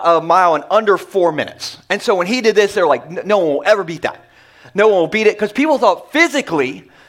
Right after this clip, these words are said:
y-, the body, the human body could not run a mile e-, uh, faster than four miles or four minutes, okay? And he, one doctor even said, "If you ran a mile in under four minutes, your heart would explode and you would die right then."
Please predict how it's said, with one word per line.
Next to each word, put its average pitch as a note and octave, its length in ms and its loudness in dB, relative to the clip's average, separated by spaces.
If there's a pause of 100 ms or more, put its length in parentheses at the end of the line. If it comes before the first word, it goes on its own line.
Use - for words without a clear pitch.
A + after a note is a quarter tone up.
(200)
y-, E3 180 -20 (100)
the F#3+ 160 0
body, G#3 440 2
the F#3+ 100 -6
human A#3+ 300 -2
body G3+ 240 2
could G#3 240 -6
not G3+ 260 2
run F#3+ 160 -2
a E3 60 0
mile E3 400 0
e-, F3 100 -6
uh, E3 400 -2
faster F3+ 600 -2 (340)
than F3 140 -2
four E3 400 2 (160)
miles D3 440 -2
or D3+ 120 -2
four F3+ 240 0
minutes, E3+ 340 -4
okay? G3 640 -2
And F#3+ 80 -14
he, - 20 -10
one C4 280 2
doctor B3+ 320 4
even A3+ 260 -4
said, F#3 380 0
"If F#3 180 -4
you B3+ 400 0
ran C#4 320 4
a C4+ 80 4
mile A#3+ 400 2
in F3+ 80 -2
under A3 160 0
four A#3 220 2
minutes, G3 260 -2
your E3+ 180 2
heart A#3+ 420 0
would B3+ 100 -2
explode G3 760 0
and G#3+ 300 -4
you G#3+ 80 -2
would F#3+ 140 4
die F3+ 260 4
right E3 320 0
then." D3 240 -2